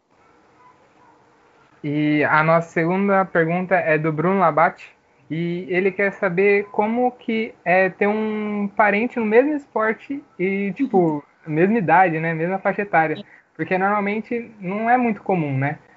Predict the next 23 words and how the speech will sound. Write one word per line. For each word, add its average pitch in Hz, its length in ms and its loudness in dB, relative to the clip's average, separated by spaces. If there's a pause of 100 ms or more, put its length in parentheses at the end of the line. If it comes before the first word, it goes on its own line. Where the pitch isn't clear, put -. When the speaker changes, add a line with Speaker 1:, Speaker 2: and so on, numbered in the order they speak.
(140)
Speaker 1:
A 135 60 0
gente 143 180 -2
tem 170 120 2
o 160 80 4
Speaker 2:
Não. 190 60 -2
Speaker 1:
caso 160 280 4
da 156 400 4
Monique 156 400 -4
e - 20 -6
da 156 80 -2
Michele 151 460 -4
pelo 147 220 -4
Praia 175 500 0
e 202 500 -6 (380)
que 196 180 -2
eu 202 140 4
conheço, 190 340 -2
pelo 180 160 -2
menos, 180 260 -4
tem 214 260 -6
vocês 208 360 -6
duas, 175 240 2
né? 151 480 -2